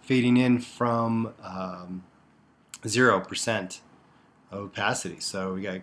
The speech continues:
kind of a cool effect, kind of where it just seems like it just kind of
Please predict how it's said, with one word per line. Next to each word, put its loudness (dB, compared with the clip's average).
kind -6
of -8
a -8
cool -6
effect, -10
kind -10
of -6
where -6
it -8
just -6
seems -10
like -10
it -10
just -14
kind -10
of -10